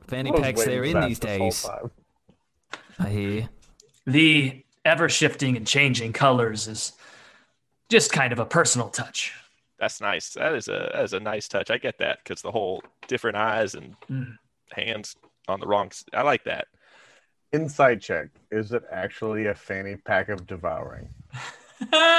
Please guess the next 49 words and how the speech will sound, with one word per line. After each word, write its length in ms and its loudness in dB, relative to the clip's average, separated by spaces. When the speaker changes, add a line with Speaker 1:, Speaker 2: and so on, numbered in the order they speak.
Speaker 3:
Uh, 460 10
I 60 6
mean, 140 2
you 100 2
can 160 0
do 160 2
an, 180 0
you 120 0
can 300 2
burn 280 2
your 220 0
hundred 240 2
gold 200 2
for 80 0
an 80 4
identify 480 6
if 120 0
you 60 2
really 200 4
want 240 4
to, 140 -2
if 160 -4
you 60 -2
don't 120 -2
trust 240 -2
Jargot. 440 2
Speaker 2:
No, 120 8
I'm 240 8
just, 220 2
I'm 240 2
insight 480 2
checking 320 -4
Jargot. 200 0
Speaker 3:
Oh, 160 10
okay. 140 6
Speaker 2:
I 80 6
don't 140 6
Speaker 3:
Yeah, 60 8
Speaker 2:
trust 40 8
Speaker 3:
yeah, 140 8
yeah. 60 0
Speaker 2:
that 120 -6
that's 300 2
not 680 4
a 80 0
fanny 400 2
pack 500 4
of 200 2
devouring. 580 0